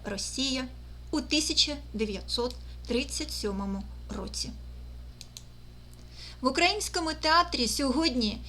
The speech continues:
під час повномасштабного вторгнення, знову підйом і ренесанс. Багато цікавих постановок і у державних театрах, і в незалежних. Попри те,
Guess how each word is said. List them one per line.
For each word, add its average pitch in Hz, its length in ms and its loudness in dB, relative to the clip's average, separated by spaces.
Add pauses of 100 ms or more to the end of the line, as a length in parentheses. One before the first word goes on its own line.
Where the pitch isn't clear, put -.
(140)
під 269 180 4
час 320 420 8
повномасштабного 254 880 4
вторгнення, 262 800 2 (180)
знову 302 540 4
підйом 294 640 4
і 311 100 6
ренесанс. 240 680 0 (480)
Багато 240 380 2
цікавих 240 500 0
постановок 202 760 -2 (180)
і 277 60 2
у 262 100 2
державних 233 580 4
театрах, 214 480 0 (140)
і 226 160 -2
в 208 40 -2
незалежних. 208 680 0 (380)
Попри 370 360 8
те, 311 340 6